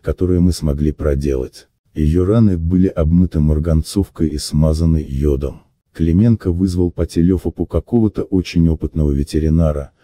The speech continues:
и тот наложил повязки. Забинтованная и накормленная, Альма уснула на диване. Всю ночь мы провели над записями,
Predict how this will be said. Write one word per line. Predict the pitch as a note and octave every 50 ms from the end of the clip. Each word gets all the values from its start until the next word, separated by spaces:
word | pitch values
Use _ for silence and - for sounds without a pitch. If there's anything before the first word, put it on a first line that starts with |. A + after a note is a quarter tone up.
| _ _ _ _ _
и | E2 D#2+
тот | - - G2+ G2 - -
наложил | E2+ E2 E2 E2 E2 D#2 D2+ D#2+ D#2+ D#2+
повязки. | D#2 - E2 D2 C#2+ C#2+ C#2+ C#2 - - - - - _ _ _ _ _ _
Забинтованная | - D2 C#2+ D#2 D2 D#2+ D#2 D#2+ D#2+ - F2+ E2+ D#2 D2+ D2 D2 C#2+ C#2 C#2 C#2
и |
накормленная, | C#2 C#2+ C2+ - - G#2 G2+ F2+ E2+ D#2+ D#2 D2+ D2+ D2+ C#2+ C#2 - _ _ _ _ _ _ _
Альма | - D#2+ E2 E2+ F2 F2+ -
уснула | - E2 D#2 - - E2+ F2 F2+ F2+ F2 D#2+
на | D#2 D2+ D2
диване. | D2 D2+ D2+ C#2+ C#2+ D2 C#2+ C#2 C2 C#2 C2+ - _ _ _ _ _ _ _ _
Всю | - - - - G2
ночь | F#2 F#2+ G2+ F#2 - -
мы | D#2+ E2 D#2
провели | - E2 D#2 C#2+ C#2 C#2 C#2+ D#2
над | D#2 D#2 D2+ D2+ D2+
записями, | D2 D#2+ D2+ C#2 - - C#2 - - - B1 A#1+ - -